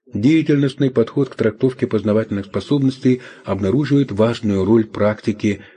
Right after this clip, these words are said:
в их развитии. Практика обусловливает расширение сферы чувственного отражения действительности. Пример — сталевары, обретающие в практике,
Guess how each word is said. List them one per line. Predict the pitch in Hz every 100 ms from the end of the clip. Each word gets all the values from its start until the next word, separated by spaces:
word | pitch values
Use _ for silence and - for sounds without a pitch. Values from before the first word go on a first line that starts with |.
| -
в | 92
их | 98 95
развитии. | 98 85 87 82 - 92 - _ _ _ _ -
Практика | 139 131 131 131
обусловливает | 123 127 135 139 131 123 123
расширение | 117 - 120 127 123 113
сферы | - 117 120 120 - - -
чувственного | 123 123 120 113 107
отражения | 101 101 95 107 101 95 95
действительности. | 92 92 98 95 95 87 87 - 101 98 _ _ _ _
Пример — | 101 107 143 143 - -
сталевары, | - 127 127 110 98 87 85 80 _ _ _ -
обретающие | 98 92 95 98 95 - 98
в | -
практике, | 120 120 - 95 - 90